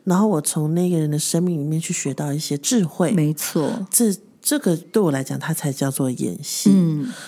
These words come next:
Speaker 1: 那，呃，一般我们在生活当中的角色扮演，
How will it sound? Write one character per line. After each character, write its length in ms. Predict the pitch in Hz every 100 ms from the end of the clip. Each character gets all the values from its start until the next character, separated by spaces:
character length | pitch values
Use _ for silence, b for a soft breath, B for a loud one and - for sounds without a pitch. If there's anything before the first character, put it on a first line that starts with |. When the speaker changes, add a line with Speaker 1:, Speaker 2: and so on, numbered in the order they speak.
| B
Speaker 1:
那， 420 | - 190 175 151 185 b b b _ _ _ -
呃， 180 | 202 190
一 100 | 247
般 220 | 254 254
我 40 |
们 140 | 208 160
在 260 | 175 202
生 280 | 185 - 208
活 120 | 202 160
当 280 | 175 185
中 300 | 190 175 185
的 440 | 170 139 92 69 - B B B B _
角 220 | - 156
色 220 | 147 262
扮 380 | 254 285 269 175
演， 240 | 143 -